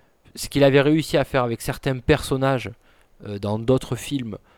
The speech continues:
à rester axé sur un personnage, sur ce film-là, il aurait peut-être dû le refaire aussi. C'est juste ce qu'on peut lui reprocher. Après, il a été assez couillu et il a encore, euh, réussi à partir sur un autre type de film. C'était un de mes points.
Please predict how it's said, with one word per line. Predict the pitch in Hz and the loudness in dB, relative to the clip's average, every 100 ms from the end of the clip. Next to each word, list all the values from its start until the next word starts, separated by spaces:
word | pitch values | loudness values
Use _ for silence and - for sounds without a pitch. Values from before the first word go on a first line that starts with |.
| _ - - | _ -20 -8
à | 107 101 101 101 101 98 98 | -4 -4 -4 -6 -6 -6 -6
rester | 98 123 139 | -6 -4 -2
axé | 131 - 139 | -4 -6 -10
sur | - 117 | -6 -6
un | 123 | -4
personnage, | 123 123 135 143 151 131 | -6 -8 -6 -4 -4 -6
sur | 127 | -10
ce | - 127 | -6 -6
film-là, | - 139 139 139 156 | -6 -6 -4 -2 0
il | 139 | -2
aurait | |
peut-être | 120 139 | -4 -6
dû | 131 156 | -6 0
le | 143 | 2
refaire | 123 135 - 127 | 4 2 2 -2
aussi. | 110 - 123 - _ _ _ _ | -2 -8 -14 -14 _ _ _ _
C'est | - 90 | -16 -12
juste | 107 - 120 | -12 -12 -14
ce | |
qu'on | - 113 | -8 -10
peut | 110 113 | -6 -4
lui | 113 | -2
reprocher. | 104 - 107 - 147 - - _ _ _ _ _ _ | -2 -4 -6 -4 -6 -8 -20 _ _ _ _ _ _
Après, | 110 - 147 156 | -2 0 0 0
il | 123 | -2
a | |
été | 107 120 | -4 -4
assez | 135 - | -4 -8
couillu | - - 131 120 151 - _ - | -12 -10 -6 -4 -6 -12 _ -8
et | 107 | -4
il | 104 | -2
a | 110 | -4
encore, | 127 180 139 | -2 -2 -2
euh, | 110 101 | -2 -2
réussi | 120 139 - 110 - - - _ _ _ - | -2 -2 -4 -10 -12 -18 -20 _ _ _ -6
à | 104 | -2
partir | 127 - - 143 | -2 -4 -4 -4
sur | - 101 | -4 -6
un | 104 | -4
autre | 131 - | -4 -4
type | 139 143 123 | -8 -8 -6
de | 113 | -6
film. | - 131 | -6 -10
C'était | 131 - 104 | -12 -12 -8
un | 110 | -6
de | |
mes | 120 107 | -4 -4
points. | 110 117 | -6 -8